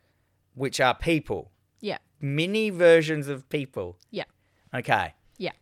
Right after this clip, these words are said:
Speaker 1: So he's there to see. So I didn't know, at this point, I didn't know whose coffin that was. So I
Speaker 2: Yeah.
Speaker 1: was like, "I still don't know who this"
Speaker 2: Yeah, so he just didn't
Speaker 1: So
Speaker 2: have it in him to look
Speaker 1: see
Speaker 2: in.
Speaker 1: if his parents had been made into Jawas.
Speaker 2: Yes, that's
Speaker 1: Okay.
Speaker 2: exactly what he was doing. So while this is happening,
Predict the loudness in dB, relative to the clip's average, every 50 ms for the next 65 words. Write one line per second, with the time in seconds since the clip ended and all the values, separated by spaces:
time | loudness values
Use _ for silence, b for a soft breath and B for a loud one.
0 | _ -2 2 4 6 6 6 6 4 4 4 4 6 8 8 8 8 6 6 6
1 | 6 6 4 4 0 -4 _ _ -20 -20 -20 -20 _ _ _ _ _ _ _ _
2 | _ _ -20 -20 -20 -8 -2 0 2 2 2 0 -2 -4 -10 _ _ -2 2 4
3 | 4 6 4 4 2 0 0 0 -2 -8 -6 -4 -4 -2 -2 -4 0 2 2 2
4 | 2 2 0 0 0 0 0 0 0 0 0 0 0 0 0 0 0 0 -2 -2
5 | -4 -2 0 4 4 4 4 4 4 6 6 6 6 4 2 -4 -10 -12 -12 -8
6 | -6 0 2 2 2 2 0 0 -2 -2 -4 -8 -12 -4 0 2 2 2 2 0
7 | -2 0 2 2 2 0 -2 -6 -6 -4 -4 -4 -4 -2 2 4 4 4 4 2
8 | 0 0 0 -2 -4 -6 -8 -8 -8 -8 -6 -4 0 2 4 4 4 4 2 0
9 | -2 -2 -4 -8 -4 -2 0 2 2 2 0 -2 -6 -4 -4 -4 -2 0 0 2
10 | 2 0 0 -4 -4 -6 -6 -4 -6 -8 -4 0 2 4 4 4 4 2 -2 -6
11 | -12 -14 -2 0 0 0 0 -2 -8 -16 -6 0 0 2 2 0 0 0 0 0
12 | 0 -2 -4 -6 -8 -8 -8 -8 -8 -10 -12 B B B B B 0 2 4 4
13 | 4 4 6 6 6 6 6 4 0 -2 -4 -6 -2 0 0 0 0 -2 -4 -6
14 | -6 -8 -10 -14